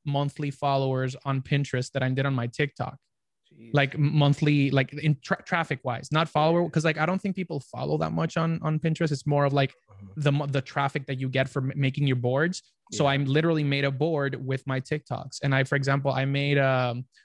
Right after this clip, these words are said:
Speaker 1: one of them that's re-, doing really good even to this day is just, uh, a comparison I did between Percy Jackson and Harry Potter.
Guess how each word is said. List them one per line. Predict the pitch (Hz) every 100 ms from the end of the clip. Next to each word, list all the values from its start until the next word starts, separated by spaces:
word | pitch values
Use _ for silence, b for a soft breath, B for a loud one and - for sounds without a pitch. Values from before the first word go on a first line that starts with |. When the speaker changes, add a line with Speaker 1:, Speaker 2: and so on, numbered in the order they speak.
| _ _
Speaker 1:
one | 147
of | 151
them | 156
that's | 147 139
re-, | 151
doing | 143 143 143 139
really | 143 139
good | 143 -
even | 151 143
to | 131 139
this | 131 127
day | 139 147 127 127 -
is | 131 127
just, | - 131 127 - -
uh, | 135 127 123
a |
comparison | 127 131 131 139 135 139
I | 131 131
did | 131 131
between | 131 131 127
Percy | - 139 139
Jackson | 135 131 131 135
and | 127
Harry | 131 123
Potter. | 123 147 131 123